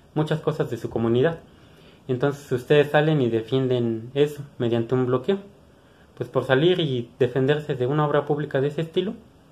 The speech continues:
te pueden dar de diez a veinte años de prisión. O por ir y tomar una caseta, lo mismo.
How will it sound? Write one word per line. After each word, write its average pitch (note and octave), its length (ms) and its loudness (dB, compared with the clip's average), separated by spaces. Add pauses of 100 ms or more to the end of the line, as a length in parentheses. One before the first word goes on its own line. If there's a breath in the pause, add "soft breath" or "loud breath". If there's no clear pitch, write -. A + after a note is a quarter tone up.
(280)
te A#2+ 100 -4
pueden C#3 300 2
dar C3 160 2
de B2+ 120 2
diez F#3 280 0
a C#3+ 40 2
veinte C#3 280 0
años C3+ 180 0
de B2 60 -2
prisión. - 320 -10 (1500 soft breath)
O - 160 0
por B2+ 160 6
ir E3 220 2
y D#3+ 100 -2
tomar C#3+ 260 4
una D3 220 0
caseta, D3+ 640 0
lo B2 140 0
mismo. D3 340 2